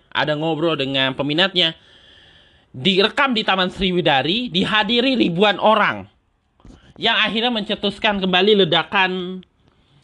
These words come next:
eh, Didi Kempot. Ya, kan Didi Kempot dulu cukup terkenal. Bahkan zaman-zaman gue masih S D tuh, Didi Kempot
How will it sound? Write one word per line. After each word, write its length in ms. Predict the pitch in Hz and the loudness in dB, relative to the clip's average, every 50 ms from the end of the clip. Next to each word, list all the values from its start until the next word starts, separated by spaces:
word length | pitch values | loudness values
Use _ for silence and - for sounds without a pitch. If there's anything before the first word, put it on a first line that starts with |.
| _ _ _ | _ _ _
eh, 160 | - 127 135 | -4 -4 -2
Didi 240 | 143 180 190 202 202 | 0 2 2 2 2
Kempot. 480 | 208 202 196 185 196 180 185 180 - _ _ _ - - | 0 0 -2 0 0 0 0 0 -4 _ _ _ -20 -16
Ya, 320 | 101 113 139 143 - - _ _ _ _ _ - - | -6 -4 -2 -2 -2 -4 _ _ _ _ _ -10 -4
kan 160 | - 190 190 | -2 0 0
Didi 160 | 175 160 165 | 0 0 0
Kempot 320 | 147 175 147 185 190 160 151 | -2 -2 0 0 0 0 0
dulu 320 | 151 160 175 175 175 175 | 0 2 4 4 4 2
cukup 240 | 170 175 127 151 131 | 0 -2 -4 -6 -6
terkenal. 400 | - 151 156 156 151 160 147 120 | -6 -6 -6 -6 -4 -4 -4 -4
Bahkan 480 | 123 156 160 160 - 262 240 - - 165 | -4 -4 -2 0 0 -2 -2 -2 -2 0
zaman-zaman 480 | 175 160 160 156 156 147 156 151 147 | 0 2 2 2 0 0 -2 -2 -4
gue 160 | 127 117 147 | -4 -2 -2
masih 640 | 151 156 151 151 - - 143 127 131 135 135 131 113 - _ | 0 0 -2 -2 -4 -8 -12 -10 -10 -8 -8 -8 -10 -8 _
S 240 | - 151 165 - - | -2 -2 -2 -2 -2
D 240 | 143 185 196 185 | 0 2 2 2
tuh, 320 | 180 185 180 175 185 175 151 160 139 - _ _ _ _ - | 2 0 -2 -4 -4 -6 -8 -14 -18 -20 _ _ _ _ -12
Didi 240 | 139 151 160 170 175 | -6 -2 -2 0 0
Kempot 400 | 175 165 214 202 - - _ | -2 -2 -4 -6 -6 -8 _